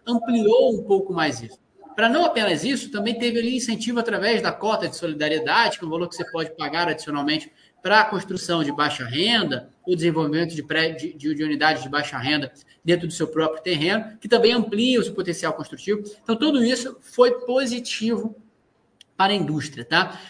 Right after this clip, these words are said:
Ah, o que eu faço aqui é que eu, ele é obviamente positivo, né? E quando uma coisa ela é obviamente positiva,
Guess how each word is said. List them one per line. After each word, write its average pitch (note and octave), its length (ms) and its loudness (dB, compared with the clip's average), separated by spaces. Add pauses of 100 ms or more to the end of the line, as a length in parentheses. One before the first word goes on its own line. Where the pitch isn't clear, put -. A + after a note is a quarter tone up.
(140)
Ah, D#3 1080 4
o A3 80 0
que C4+ 140 0
eu B3 440 6
faço G#3+ 260 0
aqui - 480 -4 (100)
é G#3 60 0
que A#3 120 2
eu, A#3+ 280 0 (540)
ele A#3+ 260 0
é A#3 280 0
obviamente C4 560 2
positivo, - 640 -4 (260)
né? E3+ 320 -2 (260)
E G3+ 80 -4
quando D4 240 2
uma B3+ 180 2
coisa F#3+ 240 4
ela F3 120 2
é D#3+ 100 2
obviamente F3 720 -2
positiva, D#3 600 -4